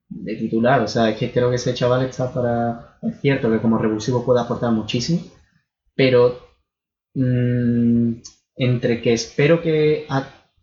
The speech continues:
adelante, o sea, los delanteros que tenemos, mm, ambos van a generar dudas,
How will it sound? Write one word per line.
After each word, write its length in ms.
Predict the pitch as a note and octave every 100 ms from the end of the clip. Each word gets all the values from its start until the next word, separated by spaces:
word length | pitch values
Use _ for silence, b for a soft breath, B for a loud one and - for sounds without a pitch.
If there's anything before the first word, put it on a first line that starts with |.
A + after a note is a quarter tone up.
| _ _ -
adelante, 720 | B2+ B2 A2 A2 A#2 A#2 A#2
o 40 | G#2+
sea, 180 | A2+
los 220 | A#2 A#2 B2+
delanteros 420 | A2+ A2 B2+ B2+
que 100 | B2+
tenemos, 340 | A#2+ A2+ A2 - -
mm, 220 | B2+ A#2 G#2
ambos 560 | C3 C3 A2 F#2 - -
van 200 | A#2+ B2
a 160 | B2 A#2+
generar 440 | - A#2 A#2 A2+
dudas, 280 | A#2 B2+ E3+